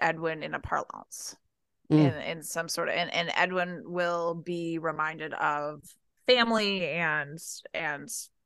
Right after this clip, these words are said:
Speaker 1: you know, like, goodness. He'll, he'll, he'll be brought back to his goodness, I think, is
Speaker 2: Yeah,
Speaker 1: what's
Speaker 2: I
Speaker 1: gonna
Speaker 2: like that
Speaker 1: happen.
Speaker 2: prediction.
Speaker 1: Some
Speaker 2: That's a good one.
Speaker 1: resolution has to happen with, with Sam. Um,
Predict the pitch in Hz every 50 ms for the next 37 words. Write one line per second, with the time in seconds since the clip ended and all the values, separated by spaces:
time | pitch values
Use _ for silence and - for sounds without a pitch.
0 | _ _ - 165 175 156 139 131 143 - - _ _ _ _ _ _ _ _ _
1 | _ _ _ _ _ _ _ _ - 73 82 85 85 - _ - - _ _ _
2 | _ _ _ _ _ 151 127 - 214 196 - 240 202 160 143 - - - - -
3 | 226 190 185 175 - 196 220 202 196 190 180 175 196 226 220 208 214 196 196 196
4 | 175 165 151 156 - - 156 151 143 - 135 - - 113 - - - - - 160
5 | 165 - - - 113 - _ _ _ - - _ - 196 311 311 160 139 160 196
6 | - - 143 - 156 151 143 143 135 - - 135 147 - - 139 - - 196 196
7 | 143 123 120 120 123 170 180 214 170 - - - - 202 - 160 - - 151 143
8 | 147 147 147 151 - _ _ - - - 156 - - - 139 120 - - - -
9 | - - - _ _ _ _ _ _ _ _ _ _ _ - - 208 208 208 196
10 | 190 196 196 190 190 196 196 240 226